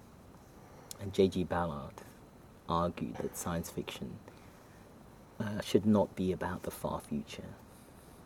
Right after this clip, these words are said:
should not be about other planets and galaxies.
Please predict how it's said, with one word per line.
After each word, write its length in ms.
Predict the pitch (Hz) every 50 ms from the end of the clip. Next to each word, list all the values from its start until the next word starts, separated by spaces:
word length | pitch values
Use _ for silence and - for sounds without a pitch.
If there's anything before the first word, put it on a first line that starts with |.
| - -
should 220 | - - 101 87 87
not 160 | 87 - -
be 140 | - 78 76
about 280 | 71 76 71 69 -
other 200 | - 78 76 - -
planets 520 | - - 76 69 67 58 - - - - -
and 160 | - - - - - -
galaxies. 720 | - - - - - - - - - - - - - -